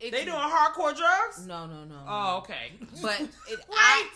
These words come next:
Speaker 1: I feel like it might be
Speaker 2: I,
Speaker 1: what he was doing
Speaker 2: I
Speaker 1: was a
Speaker 2: mean,
Speaker 1: little
Speaker 2: like,
Speaker 1: worse
Speaker 2: what?
Speaker 1: than hardcore drugs, to be quite honest.
Speaker 2: Like, super hardcore drugs, like drugs, you like, "Nah, I don't know, bro. This not even
Speaker 1: What
Speaker 2: safe."
Speaker 1: he was doing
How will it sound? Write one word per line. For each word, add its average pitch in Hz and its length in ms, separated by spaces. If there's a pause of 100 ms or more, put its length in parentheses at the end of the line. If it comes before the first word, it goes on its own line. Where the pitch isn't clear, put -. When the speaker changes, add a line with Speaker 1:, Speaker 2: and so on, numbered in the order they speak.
Speaker 1:
I 247 80
feel 339 180
like 330 260
it 294 80
might 285 220
be 285 60
Speaker 2:
I, 277 260
Speaker 1:
what 262 160
he 285 60
was 262 160
doing 254 200
Speaker 2:
I 269 120
Speaker 1:
was 240 120
a 240 60
Speaker 2:
mean, 240 100
Speaker 1:
little 240 200
Speaker 2:
like, 214 80
Speaker 1:
worse 220 280
Speaker 2:
what? 427 200
Speaker 1:
than 214 100
hardcore 196 580
drugs, 190 440
to 220 120
be 175 120
quite 202 340
honest. 180 340
Speaker 2:
Like, 247 220
super 403 340
hardcore 277 540
drugs, 254 260
like 214 200
drugs, 247 260
you 311 100
like, 220 180
"Nah, 214 140
I 320 160
don't 254 100
know, 269 180
bro. 226 180
This 320 180
not 240 200
even 175 180
Speaker 1:
What 214 140
Speaker 2:
safe." 254 200
Speaker 1:
he 214 200
was 190 240
doing 156 500